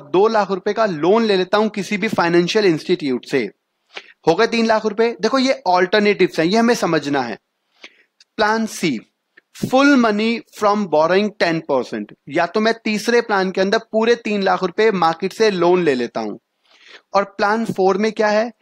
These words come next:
कि वन लाख रुपीज के इक्विटी शेयर्स इशू कर देता हूं और दो लाख रुपए के एट परसेंट प्रेफरेंस शेयर्स इशू कर देता हूं।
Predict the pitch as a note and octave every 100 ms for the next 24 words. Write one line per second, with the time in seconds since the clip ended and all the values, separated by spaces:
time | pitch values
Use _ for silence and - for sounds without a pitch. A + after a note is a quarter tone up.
0 | _ - A#3 G#3+ F3 G#3+ A#3+ A3 G#3+ A3+
1 | - A#3+ G3+ F3 G3+ G3 G#3+ A#3 A3+ -
2 | F#3+ A3+ A3+ G#3 G#3+ A3+ A#3 A#3 F#3+ C#3
3 | F3 A3 A3 G#3+ F#3 G3+ G3 A#3 - G3
4 | G#3 A#3 - - F#3 F3 A3+ - G3 -
5 | G3+ G3 G3+ F3+ F3 D3 C3+ B2 G#2+ G2+
6 | G#2+